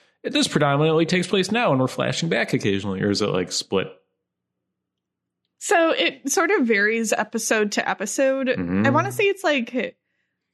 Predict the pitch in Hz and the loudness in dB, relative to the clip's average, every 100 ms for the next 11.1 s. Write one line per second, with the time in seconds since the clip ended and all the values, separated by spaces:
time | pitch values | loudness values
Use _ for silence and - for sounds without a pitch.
0 | _ _ _ _ _ - - 320 302 320 | _ _ _ _ _ -12 -2 2 2 2
1 | 320 269 269 254 233 247 220 208 208 214 | 2 4 4 2 0 0 2 2 2 0
2 | 208 202 196 202 196 185 190 214 180 175 | 0 0 0 2 0 0 -2 -2 0 -2
3 | 175 175 170 190 190 190 - _ 101 92 | -4 -4 -2 -2 -2 -4 -12 _ -8 -8
4 | 98 101 _ _ _ _ _ - 190 185 | -6 -12 _ _ _ _ _ -4 -2 0
5 | 175 139 107 98 98 95 95 - - 180 | -2 -2 -2 -2 -2 -2 -4 -4 -2 -2
6 | 160 160 90 82 67 202 - - _ _ | -2 -4 -6 -8 -8 -10 -10 -14 _ _
7 | _ _ _ _ _ _ _ _ - 147 | _ _ _ _ _ _ _ _ 0 2
8 | 233 320 240 139 131 131 127 135 113 110 | 4 2 2 2 2 0 -4 -4 -2 -2
9 | 104 101 104 107 110 98 92 95 - - | -4 -2 0 0 0 -2 -4 -4 -2 -2
10 | - 104 95 - 104 98 - 110 95 92 | -2 -4 -2 -2 0 -2 -2 -2 -2 -4